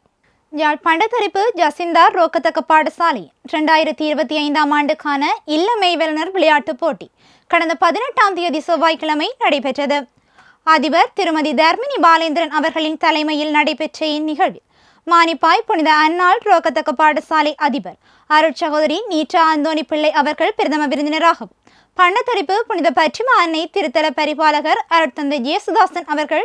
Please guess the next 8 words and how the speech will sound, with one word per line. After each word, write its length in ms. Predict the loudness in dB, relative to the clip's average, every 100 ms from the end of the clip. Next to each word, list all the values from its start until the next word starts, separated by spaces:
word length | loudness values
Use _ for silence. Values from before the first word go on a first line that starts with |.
| -6
சிறப்பு 300 | -2 -2 0 -2
விருந்தினராகவும், 640 | -2 -2 0 -2 -2 -18 _ _ _ _ 0
வலிகாம 500 | 0 2 2 2 2 2
வலய 240 | 0 0 2 2
ஆரம்ப 260 | 0 -2 -4
கல்வி 260 | -4 -2 -2 2 0
ஆசிரிய 340 | 0 -2 -2 2 4
ஆலோசகர் 580 | 4 0 -4 -4 -4